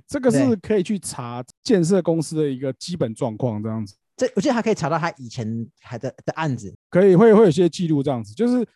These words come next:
Speaker 1: 如果你，等于说你做功课的时候，你想要再多了解一点这个建设公司的一些情形的话，你可以用这个官方网站去做一些查询，了解一些基本状况。
Speaker 2: 所以最谨慎的方法是，假设我今天，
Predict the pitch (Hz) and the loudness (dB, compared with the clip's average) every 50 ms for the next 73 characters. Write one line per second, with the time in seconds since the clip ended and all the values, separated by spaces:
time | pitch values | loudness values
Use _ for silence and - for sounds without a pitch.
0 | _ _ - 214 262 233 190 170 156 131 - _ _ _ _ - 160 165 196 226 | _ _ -6 -4 -2 -2 -2 -4 -4 -6 -8 _ _ _ _ -10 -6 -4 -2 -2
1 | 220 208 156 139 - - 254 214 190 202 190 170 208 185 160 139 180 175 175 151 | -2 -2 -4 -6 -6 -6 -6 -4 -4 -6 -4 -4 -4 -4 -4 -4 -6 -8 -8 -10
2 | - 139 135 151 165 - _ _ _ _ _ _ _ _ _ - 208 190 165 - | -10 -10 -10 -10 -10 -12 _ _ _ _ _ _ _ _ _ -4 -4 -4 -4 -6
3 | _ _ _ _ - 190 196 175 151 151 143 151 139 135 120 101 95 - _ _ | _ _ _ _ 2 2 4 4 4 2 2 0 -2 -4 -4 -6 -10 -14 _ _
4 | - 196 165 151 135 - _ - 175 160 160 143 147 139 139 143 139 139 127 127 | -8 -4 -4 -4 -4 -4 _ -2 -2 0 0 -2 -4 -4 -4 -4 -4 -4 -4 -4
5 | 143 135 135 135 127 - _ - 117 110 110 - 120 110 131 135 113 113 120 113 | -4 -4 -4 -4 -8 -12 _ -14 -14 -12 -10 -10 -10 -8 -8 -8 -8 -8 -8 -2
6 | 127 156 156 147 170 175 156 143 123 156 147 143 131 117 110 - _ _ _ _ | 0 0 0 0 -2 -4 -4 -4 -4 -6 -6 -6 -8 -8 -8 -12 _ _ _ _
7 | _ - 170 156 151 160 156 135 120 117 147 139 127 107 110 - - 156 135 - | _ -4 -2 0 2 2 2 2 0 -2 -2 -4 -4 -6 -10 -8 -6 -6 0 2
8 | 160 139 135 120 139 131 - - 117 110 117 117 - 104 95 98 107 _ _ 147 | 2 2 2 2 0 -2 -4 -6 -10 -12 -12 -10 -10 -10 -12 -12 -14 _ _ 0
9 | 147 160 190 180 175 147 139 151 135 - 151 139 135 135 127 - _ _ _ _ | 2 2 2 2 2 0 0 0 -2 0 0 0 0 0 -2 -6 _ _ _ _
10 | - 165 143 127 110 - 131 117 107 - 127 107 87 90 101 - _ _ - - | -8 -6 -6 -6 -6 -6 -6 -6 -6 -6 -8 -8 -8 -10 -16 -20 _ _ -6 -4
11 | 277 240 - - - 294 240 - 165 151 190 185 156 175 170 160 131 143 143 - | -2 -2 -4 -6 -6 -6 -4 -4 -4 -4 -4 -4 -4 -4 -4 -4 -4 -6 -6 -6
12 | - 131 127 131 - 208 190 156 131 - 147 147 143 143 139 139 | -6 -6 -6 -4 -2 -2 0 0 0 -2 -2 -2 -2 -4 -6 -8